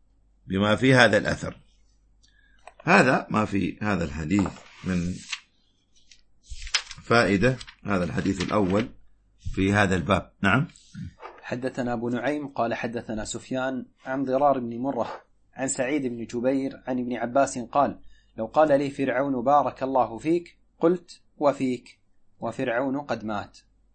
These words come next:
Speaker 1: نعم، يعني لو دعا لي المشرك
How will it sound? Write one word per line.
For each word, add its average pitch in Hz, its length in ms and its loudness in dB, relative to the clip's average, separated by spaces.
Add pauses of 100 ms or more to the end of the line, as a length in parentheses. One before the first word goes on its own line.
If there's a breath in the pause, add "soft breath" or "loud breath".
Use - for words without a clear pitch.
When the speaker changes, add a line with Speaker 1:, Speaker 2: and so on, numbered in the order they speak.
Speaker 1:
نعم، 92 340 0 (520)
يعني 101 320 2
لو 127 140 6
دعا 92 480 0 (360)
لي 98 380 2 (920)
المشرك 92 680 0